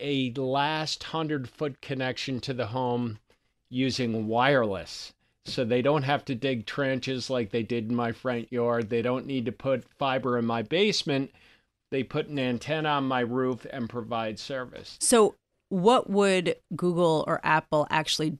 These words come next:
Speaker 2: do, and who's the loser here?
Speaker 1: Well, the punchline is: Do you wanna, I guess if you're Verizon, do you wanna provide just the, the dumb pipe, as it's called, or do you wanna begin to fill it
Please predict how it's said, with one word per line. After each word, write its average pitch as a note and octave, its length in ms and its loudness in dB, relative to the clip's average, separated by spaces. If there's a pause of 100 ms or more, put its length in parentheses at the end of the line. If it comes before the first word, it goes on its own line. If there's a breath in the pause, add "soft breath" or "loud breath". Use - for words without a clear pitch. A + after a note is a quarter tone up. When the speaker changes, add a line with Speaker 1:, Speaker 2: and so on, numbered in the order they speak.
Speaker 2:
do, F3 240 4
and D3+ 160 2
who's B3 280 0
the F3+ 100 2
loser F3 340 2
here? - 420 -12
Speaker 1:
Well, B2+ 200 2
the A#2+ 100 2
punchline D3+ 720 2
is: B2 320 4
Do - 120 -4
you B2+ 120 0
wanna, D3 640 0
I C#3+ 120 0
guess D3 320 2
if B2 160 -6
you're C#3 200 2
Verizon, C3+ 760 2
do B2+ 80 -4
you C3 100 -2
wanna D3 320 -2
provide B2 580 -2
just C3 460 -2 (100)
the, A#2 300 -2 (140)
the A#2 100 -2
dumb B2 440 -4
pipe, D#3+ 400 -6
as F#3 200 -4
it's G3 160 -6
called, G3 540 -4
or C#3 180 0
do A#2+ 140 -6
you B2+ 100 -4
wanna C3 300 -4
begin C3 420 -4
to A#2+ 100 -4 (280)
fill F3+ 200 2
it A#2 220 0